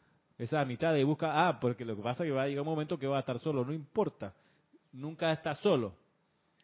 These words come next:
No solo porque los maestros están contigo, sino porque eventualmente ha-, habrá algún loco como tú y te sentirás en sintonía con él, sí. Y por eso es normal que con el tiempo uno no tenga tanta vinculación con la familia, porque los miembros de la familia con los que uno creció y se crió de repente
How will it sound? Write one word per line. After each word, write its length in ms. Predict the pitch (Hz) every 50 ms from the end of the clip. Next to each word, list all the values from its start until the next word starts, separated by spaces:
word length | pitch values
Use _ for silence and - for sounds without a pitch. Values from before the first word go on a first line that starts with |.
| _ -
No 80 | 139
solo 180 | 143 190 214 214
porque 140 | 190 185 175
los 100 | 165 151
maestros 240 | 147 147 156 - 160
están 120 | - 175 151
contigo, 380 | 139 139 131 - 214 180 147
sino 240 | 123 135 135 143 139
porque 400 | 131 143 131 - 143 143 147 135 110
eventualmente 680 | 143 160 170 175 170 190 220 214 214 226 220 185 208 202
ha-, 280 | 196 196 185 165 170
habrá 200 | 175 175 190 214
algún 280 | 214 220 208 233 233 240
loco 220 | 247 247 240 233
como 240 | 220 214 208 220 226
tú 260 | 294 269 262 254 - -
y 180 | - 160 175 190
te 120 | 180 190
sentirás 460 | 170 - 160 135 - 135 135 147 151 151
en 60 | 143
sintonía 460 | 131 143 113 117 110 101 92 87 90 - - - _ - - - - _ - - _ - - - _ - - -
con 220 | - 120 123 117 107
él, 120 | 92 82 - _ _ _ _
sí. 180 | - - 101 87 92 - - _ _ _ - - - _ - - _ _ _
Y 120 | - 151
por 120 | - 160 170
eso 140 | 175 175 202
es 60 | 185
normal 420 | 180 175 160 156 170 185 190 196
que 140 | 185 196 160
con 100 | 160 151
el 100 | 147 139
tiempo 260 | - 185 185 151 165
uno 180 | 180 185 185 175
no 140 | 180 175 170
tenga 280 | 185 185 180 180 170
tanta 680 | - 180 180 185 170 - _ _ _ _ _ _ 175 165
vinculación 520 | 160 160 156 147 - 147 139 131 - 180 175
con 120 | 202 180
la 80 | 165 151
familia, 420 | - 156 160 208 220 170 147 131
porque 300 | 143 160 156 - 165 160
los 160 | 151 156 156
miembros 300 | 160 170 185 185 180 185
de 20 | 180
la 100 | 180 170
familia 420 | - 190 190 202 214 202 202 196
con 120 | - 143
los 80 | 135 123
que 80 | - 165
uno 100 | 170 180
creció 300 | 180 180 165 - 202 196
y 60 | 196
se 140 | - 196 170
crió 200 | 180 185 196 202
de 40 |
repente 500 | 185 165 160 175 185 180 175 185 190 180